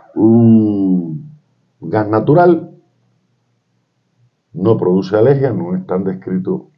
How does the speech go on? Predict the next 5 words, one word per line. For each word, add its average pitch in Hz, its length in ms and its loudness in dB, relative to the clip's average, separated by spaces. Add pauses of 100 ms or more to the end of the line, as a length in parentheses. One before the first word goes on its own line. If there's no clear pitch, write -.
(220)
pacientes 92 580 -6
alérgicos 87 500 -2
al 98 80 0
ozono. 120 460 -8 (2250)
Y 160 400 2